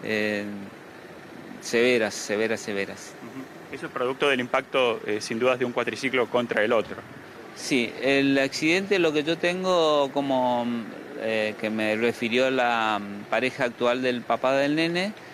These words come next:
Speaker 1: este, el nene estaba parado al lado del cuatriciclo y, eh, fue arrollado por el otro cuatriciclo a
Speaker 2: O sea,
Speaker 1: alta velocidad.
Speaker 2: porque había versiones que decía que él estaba conduciendo o él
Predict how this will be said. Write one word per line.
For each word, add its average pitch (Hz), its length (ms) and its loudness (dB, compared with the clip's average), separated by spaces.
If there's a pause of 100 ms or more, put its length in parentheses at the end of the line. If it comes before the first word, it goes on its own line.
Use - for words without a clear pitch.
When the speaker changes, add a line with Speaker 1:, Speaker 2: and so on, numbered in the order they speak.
(260)
Speaker 1:
este, 117 520 2
el 113 100 0
nene 135 220 2
estaba 127 340 2
parado 127 420 2
al 123 60 4
lado 127 140 4
del 127 100 0
cuatriciclo 131 640 0
y, 123 60 4
eh, 113 580 4
fue 117 120 2
arrollado 113 440 2
por 101 200 0
el 107 120 0
otro 107 240 0
cuatriciclo 104 540 -2
a - 20 4
Speaker 2:
O 104 40 4
sea, - 20 4
Speaker 1:
alta 107 180 2
velocidad. 101 440 0
Speaker 2:
porque 98 100 -6
había 156 160 2
versiones 165 320 0
que 156 100 0
decía 143 240 2
que 143 140 -2
él 143 60 0
estaba 143 360 2
conduciendo 151 720 0
o 120 220 4
él 143 200 2